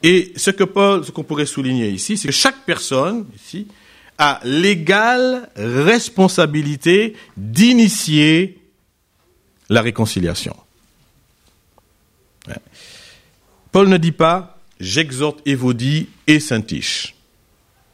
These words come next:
On pourrait penser, c'est Évodie qui est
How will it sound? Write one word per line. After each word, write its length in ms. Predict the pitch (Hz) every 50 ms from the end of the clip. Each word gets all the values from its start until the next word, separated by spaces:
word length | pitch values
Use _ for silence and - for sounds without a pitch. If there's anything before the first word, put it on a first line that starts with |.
| _ _ _ _ _ _ _ _ _ _ _ _ _ _
On 40 | _ -
pourrait 140 | 101 104
penser, 520 | 101 - 107 101 - 151 160 180 190 180 - - - _ _ _ _ _ _ _ _ _
c'est 180 | - - 92
Évodie 560 | 90 90 90 101 101 101 120 143 151 156 160
qui 280 | 156 - - 120 107 107
est 320 | 107 104 104 101 98 98